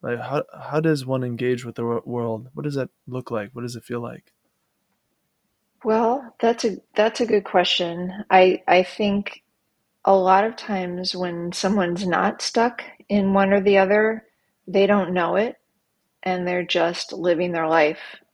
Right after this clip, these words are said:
Speaker 2: day to day, and things are going well. Um, I mean, things can go not well also,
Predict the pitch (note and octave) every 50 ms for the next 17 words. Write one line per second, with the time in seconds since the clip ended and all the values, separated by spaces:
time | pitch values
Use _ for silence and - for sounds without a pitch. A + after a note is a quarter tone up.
0 | _ _ _ _ _ _ _ _ _ - E3 D#3+ E3+ E3 F3 D#3 E3+ D#3+ D#3+ D#3+
1 | E3 F3 F#3+ G#3 - - E3+ E3 D#3+ - D#3+ D3+ E3 D#3+ E3+ D3+ - D#3+ D#3 D#3+
2 | D#3 D3+ D#3 D3+ C#3+ D3 D3 - - G#3+ B3 - _ _ _ _ _ _ _ _
3 | _ _ _ _ _ - F3 F3+ F3+ E3+ E3+ E3+ E3 E3 D#3+ D#3 D3 D3 D3+ F3
4 | F3 - _ _ _ _ _ _ _ - - - _ _ _ _ _ - A#3 A#3+
5 | B3 B3 A#3+ A#3+ - D4 F4+ - - - E4+ D#4+ C4+ G#3 G3+ G3+ G#3 A3 A#3 A#3+
6 | G3+ F#3+ G3+ C4+ D#4+ - E3 F3 C3+ G#2 F2 G3+ G3+ - - - A#3+ - D#4 -
7 | - E3 - - - - G3